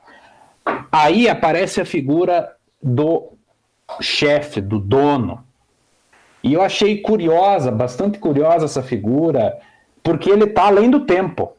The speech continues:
Tem uma cena, que é a cena de que eles estão organizando a, a inauguração da empresa, né? E aí eles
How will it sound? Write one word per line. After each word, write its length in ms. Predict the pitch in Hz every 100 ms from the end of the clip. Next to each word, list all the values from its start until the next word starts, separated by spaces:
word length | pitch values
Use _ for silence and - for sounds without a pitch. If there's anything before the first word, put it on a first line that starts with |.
| _ _ - -
Tem 200 | - 220
uma 180 | 269 220
cena, 640 | - - 170 202 120 95 _ _ _ _ - - - - -
que 100 | 156
é 40 |
a 80 | 170
cena 1120 | - 180 196 196 190 185 180 170 156 147 135
de 100 | 127
que 100 | -
eles 120 | 160
estão 160 | - 170
organizando 840 | 185 180 170 151 127 160 190 165
a, 100 | 151 - _ _ 127
a 80 |
inauguração 560 | 143 160 170 156 147 185
da 80 | 190
empresa, 420 | 156 131 110 92
né? 320 | 101 135 - - - - - - - - 131
E 140 | 156
aí 920 | 170 180 220 240 240 240 226 202 165
eles 760 | 165 170 165 165 - - -